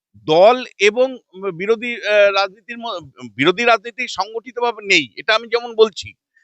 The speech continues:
যে বিরোধী দলের সাংগঠনিক ভিত্তি নেই, সেটা যেমন বলছি, আবার বিরোধী রাজনীতির মধ্যে যতটুকু গলা চড়িয়ে কথা বলতে পারছেন, আন্দোলনমুখী হতে পারছেন, যতটুকু বিরোধী পরিসর, আহ, নড়াচড়া করছে, সেটা তো শুভেন্দু অধিকারী করছে,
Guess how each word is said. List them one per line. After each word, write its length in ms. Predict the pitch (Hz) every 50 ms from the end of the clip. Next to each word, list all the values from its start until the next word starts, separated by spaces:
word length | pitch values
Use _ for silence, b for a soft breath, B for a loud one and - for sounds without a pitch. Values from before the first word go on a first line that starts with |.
| _ _ -
যে 60 | 165
বিরোধী 400 | 143 175 185 208 214 190 233 233
দলের 240 | 226 233 226 233 220
সাংগঠনিক 600 | - 185 185 202 208 220 - 240 240 240 220 175
ভিত্তি 260 | 220 - _ - 233
নেই, 320 | 226 254 254 220 151 113 - _
সেটা 240 | - 190 185 240
যেমন 220 | 233 254 254 254 247
বলছি, 340 | 226 208 151 - 131 117 - _ b b b _
আবার 220 | - 165 208 208
বিরোধী 380 | 151 113 151 170 208 233 247 269
রাজনীতির 440 | 262 254 247 202 254 247 262 262 254
মধ্যে 240 | 254 254 208 247
যতটুকু 520 | 214 143 185 202 - - _ - 254 269 262
গলা 280 | 190 185 208 220 233 233
চড়িয়ে 540 | - _ _ _ _ 208 220 226 240 254 240
কথা 240 | - 220 220 - 226
বলতে 280 | 214 226 233 226 214 240
পারছেন, 340 | 233 208 156 - - 120 110 92 _ _ _ _ _ _ _ _ -
আন্দোলনমুখী 920 | 160 190 214 220 226 240 240 240 240 240 233 202 _ - 202 180 - 269
হতে 200 | 262 247 196 247
পারছেন, 380 | 220 208 190 - - - 123 107 - _ _ _ _ _
যতটুকু 500 | 127 180 196 - 247 214 247 233 214 269
বিরোধী 440 | 220 165 175 185 202 220 220 208 254
পরিসর, 500 | - - 190 196 220 214 - 233 240 247 220 226 - _ _ _ _ _ _ _
আহ, 240 | - 208 208 220 220 190
নড়াচড়া 480 | 185 185 190 208 226 - - 262 254
করছে, 380 | 254 - 233 202 - - - 151
সেটা 160 | 165 226 285 339
তো 80 | 339
শুভেন্দু 340 | - - 339 359 370 359 392
অধিকারী 280 | 370 370 320 330 302 220
করছে, 300 | 180 160 - _ -